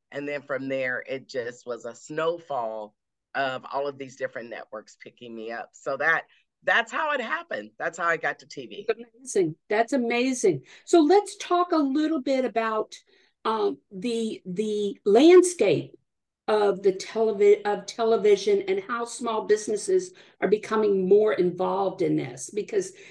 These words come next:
Speaker 2: this fascinates me <laughs> with what I do with education and everything. I wanna get on Roku. I wanna get my own television, you know,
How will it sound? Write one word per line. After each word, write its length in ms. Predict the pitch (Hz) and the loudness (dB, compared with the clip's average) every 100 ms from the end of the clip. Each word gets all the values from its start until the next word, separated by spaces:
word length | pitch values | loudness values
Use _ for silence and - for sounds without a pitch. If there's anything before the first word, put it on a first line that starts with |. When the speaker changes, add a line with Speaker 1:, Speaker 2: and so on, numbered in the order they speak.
| - | -8
Speaker 2:
this 240 | 254 330 - | 2 2 2
fascinates 720 | 339 330 311 277 226 202 - | 0 2 0 0 0 -2 0
me 400 | 196 180 - - _ - | 4 4 2 -14 _ -4
<laughs> 720 | - - - - - _ _ - | -4 -4 -8 -8 -20 _ _ 0
with 180 | 233 | 0
what 260 | 233 269 277 | 2 -2 -2
I 260 | 240 269 302 226 | -6 -4 -6 -6
do 400 | 247 233 226 214 | -8 -4 -2 2
with 160 | 185 - | 2 2
education 800 | 247 226 254 - 233 247 269 254 | -4 -4 -10 -2 -2 -2 -4 -4
and 120 | 247 | -4
everything. 560 | 247 247 247 262 254 269 _ _ - | -4 -6 -6 -4 -4 -6 _ _ 2
I 80 | 214 | 2
wanna 460 | 208 240 254 269 | 2 0 2 0
get 400 | 220 254 240 - - | -2 -2 -2 -2 -2
on 440 | 208 202 196 180 | 2 4 2 2
Roku. 640 | 180 185 180 180 202 202 190 | 0 2 -2 4 6 6 2
I 80 | |
wanna 320 | 175 196 240 220 | -2 -4 -6 -8
get 400 | 233 226 - _ _ _ 233 | -4 -4 -4 _ _ _ -4
my 180 | 220 - | -4 -2
own 280 | 247 262 269 | -2 0 0
television, 840 | - 240 240 208 214 208 214 196 - _ _ - | -2 -2 -2 2 0 2 -2 -2 -6 _ _ 0
you 120 | 220 | 2
know, 160 | 190 | 2